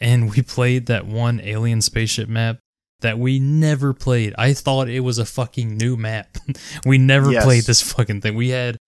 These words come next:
Speaker 1: hundreds of hours in Halo, and we never played this fucking map. And we got utterly decimated. But we got second place, and we both still have the shirts. I wear that shirt all the fucking time.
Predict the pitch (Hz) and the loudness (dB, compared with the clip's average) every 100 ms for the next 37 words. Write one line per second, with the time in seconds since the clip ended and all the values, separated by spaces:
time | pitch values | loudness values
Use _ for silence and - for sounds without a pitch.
0 | _ _ _ _ - 160 170 156 143 139 | _ _ _ _ -4 2 2 2 2 2
1 | 131 131 123 107 117 113 113 107 104 110 | 2 0 0 -2 -2 0 0 -2 -4 -4
2 | 110 113 110 - 110 101 101 - 107 - | -2 -2 -4 -8 -8 -8 -8 -8 -10 -12
3 | 101 101 110 _ _ _ _ _ - 113 | -14 -14 -18 _ _ _ _ _ -8 -2
4 | 127 127 123 113 123 131 127 127 127 117 | 0 2 0 -2 -4 -4 -2 -4 -6 -10
5 | _ _ _ _ _ _ _ - 143 120 | _ _ _ _ _ _ _ -4 -2 0
6 | - 107 - - - - _ _ _ _ | -2 -2 -12 -14 -16 -18 _ _ _ _
7 | _ _ - 117 120 123 - 147 147 135 | _ _ -8 -2 0 2 2 2 0 0
8 | 123 120 - - _ 117 113 110 107 104 | 0 0 0 -2 _ -2 -2 -2 -4 -6
9 | 107 123 120 131 139 131 - - 123 117 | -2 0 2 2 4 2 0 0 0 0
10 | 113 110 104 101 104 - 113 101 - - | 0 -2 -4 -6 -6 -4 -4 -6 -6 -4
11 | - _ _ - 120 135 131 127 120 - | -4 _ _ -4 0 4 4 2 0 0
12 | 123 104 117 113 - 117 104 104 110 101 | 0 0 -2 -2 -4 -4 -4 -6 -6 -8